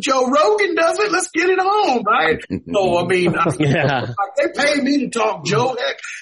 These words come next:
Speaker 1: I love to talk. So we started, <laughs> started doing that. And then, w-, you know, we started putting some things together. And before you know it, this thing's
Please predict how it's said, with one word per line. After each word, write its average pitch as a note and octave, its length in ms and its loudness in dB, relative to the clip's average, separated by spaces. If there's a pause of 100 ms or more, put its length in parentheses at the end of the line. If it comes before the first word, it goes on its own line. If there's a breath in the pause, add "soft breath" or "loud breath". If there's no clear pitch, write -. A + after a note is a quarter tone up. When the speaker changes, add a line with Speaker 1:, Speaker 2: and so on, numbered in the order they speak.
Speaker 1:
I A#3+ 160 2
love A#3 340 0
to E3 80 -2
talk. D#3 380 -2
So C#3 300 0 (260 loud breath)
we A3 120 0
started, G#3 460 2
<laughs> - 380 -4
started A3+ 360 -2
doing A#3 320 0
that. B3 340 0 (260 loud breath)
And F3 120 2
then, F#3+ 100 2 (220)
w-, F3 180 -4
you F3+ 140 2
know, E3 60 2 (120)
we D#3 80 -2 (200)
started F#3+ 340 0
putting A3+ 240 -2
some G3+ 240 -4
things A3+ 300 -2
together. A#3 480 0
And G3 140 2
before G3+ 360 -2
you A#3 140 -2
know C4 260 -2
it, G#3+ 100 -2
this A#3 260 -6
thing's A3 300 -4